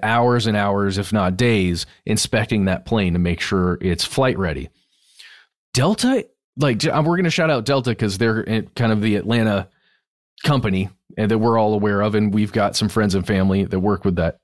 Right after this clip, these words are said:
uh, company. They're doing something really interesting in attempting to replace a lot of the human hours that go into the maintenance and inspections of planes, uh, replacing it with drones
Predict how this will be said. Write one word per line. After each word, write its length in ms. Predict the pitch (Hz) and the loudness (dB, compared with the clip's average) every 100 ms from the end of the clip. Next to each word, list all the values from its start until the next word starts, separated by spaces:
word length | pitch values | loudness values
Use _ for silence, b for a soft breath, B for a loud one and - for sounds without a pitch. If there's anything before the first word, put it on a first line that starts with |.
| _ _ - | _ _ -2
uh, 200 | 80 76 | -2 0
company. 420 | - 87 85 80 _ _ _ _ _ _ - | 0 0 0 -4 _ _ _ _ _ _ -4
They're 160 | 135 190 | 0 2
doing 220 | 240 214 | 2 0
something 360 | 175 156 117 92 | 0 0 0 0
really 320 | 113 139 123 | 2 2 0
interesting 600 | 113 107 87 90 76 - b b b b b b _ | 0 -2 -2 -2 -2 -6 b b b b b b _
in 260 | - 120 117 | -2 0 2
attempting 640 | 113 - 127 147 156 151 131 | 0 0 0 0 0 0 -2
to 460 | - 123 117 107 - | 0 2 2 0 0
replace 580 | 110 - - 123 151 139 | -2 0 0 2 2 0
a 60 | |
lot 200 | 123 113 | 0 2
of 120 | 113 | 0
the 60 | 95 | -2
human 460 | 90 - 143 143 147 | -6 -2 2 2 0
hours 560 | 123 131 139 151 147 | 0 0 2 0 -2
that 180 | 147 139 | -4 0
go 180 | 127 127 | 0 2
into 440 | 131 127 131 127 | 0 0 0 2
the 100 | 117 | 2
maintenance 600 | 104 104 117 127 120 - - | 2 2 0 -2 -2 -4 -2
and 160 | 107 98 | 0 2
inspections 600 | 98 - 110 117 123 120 | 2 0 0 0 0 0
of 80 | 120 | 0
planes, 460 | - 131 147 170 - B B B B B - | -2 -2 -2 -4 -8 B B B B B -2
uh, 180 | 101 104 | 0 2
replacing 400 | 113 143 135 127 | 2 2 2 0
it 60 | |
with 240 | 104 90 - | -2 -6 -6
drones 720 | 87 110 120 80 71 - | -2 2 2 0 -4 -6